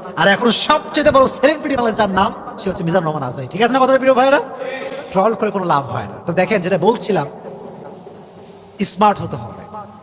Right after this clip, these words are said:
রোমান্টিক হতে হবে। আজকালকার স্বামীর এত খ্যাত, যদি বউকে কেউ বলে যে, "আচ্ছা তোর স্বামী কেমন রে?" "শালা একটা বাটপার, এর মতো বদমাইশ কেউ নাই।"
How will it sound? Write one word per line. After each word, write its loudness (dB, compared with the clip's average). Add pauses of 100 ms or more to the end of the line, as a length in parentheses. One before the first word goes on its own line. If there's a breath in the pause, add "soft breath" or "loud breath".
(520)
রোমান্টিক 2
হতে -4
হবে। -6 (460)
আজকালকার 2
স্বামীর 2
এত 4 (100)
খ্যাত, 2 (1400)
যদি 0
বউকে 4
কেউ 2
বলে 4
যে, 2
"আচ্ছা 0 (400)
তোর 4
স্বামী 0
কেমন 0
রে?" 2 (420)
"শালা 0
একটা 2
বাটপার, -2 (1300)
এর 4
মতো -2
বদমাইশ 2
কেউ 4
নাই।" -2